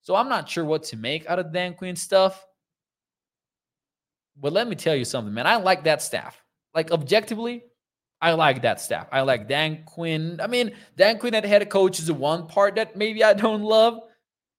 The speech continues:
but I love Cliff Kingsbury at offensive coordinator.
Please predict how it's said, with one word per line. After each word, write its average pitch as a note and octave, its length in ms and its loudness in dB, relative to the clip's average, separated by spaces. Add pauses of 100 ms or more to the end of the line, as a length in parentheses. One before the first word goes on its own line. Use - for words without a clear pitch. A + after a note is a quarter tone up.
(280)
but E3 100 -4
I D#3 120 4
love D#3 400 4
Cliff E3 240 -4
Kingsbury F3 420 -4
at E3 100 6
offensive D#3+ 440 -2
coordinator. E3 680 -4